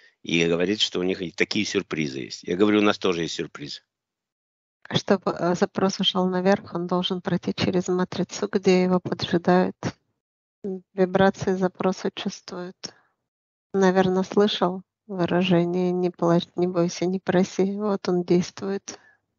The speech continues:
Speaker 2: на все миры. Берём их.
Speaker 1: Ты имеешь в виду сейчас, если за-, запрос был не конкретизирован, если не было в нём силы намерения и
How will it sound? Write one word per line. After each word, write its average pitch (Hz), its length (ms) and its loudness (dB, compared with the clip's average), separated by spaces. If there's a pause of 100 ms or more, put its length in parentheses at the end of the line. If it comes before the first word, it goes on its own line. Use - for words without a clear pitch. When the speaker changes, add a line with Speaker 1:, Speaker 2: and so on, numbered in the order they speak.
Speaker 2:
на 196 220 0
все - 260 0
миры. 175 400 2 (360)
Берём 196 540 6
их. - 220 -10 (180)
Speaker 1:
Ты 135 100 4
имеешь 131 220 6
в - 40 -8
виду 123 240 0
сейчас, 107 600 2
если 104 420 -4
за-, 92 180 0 (100)
запрос 98 460 -4
был 95 200 -4
не 98 300 2
конкретизирован, 95 880 -2
если 92 300 -2
не 95 180 2
было 90 200 0
в 87 80 -2
нём 87 380 -4 (180)
силы 92 380 2
намерения 92 720 2 (500)
и 80 340 0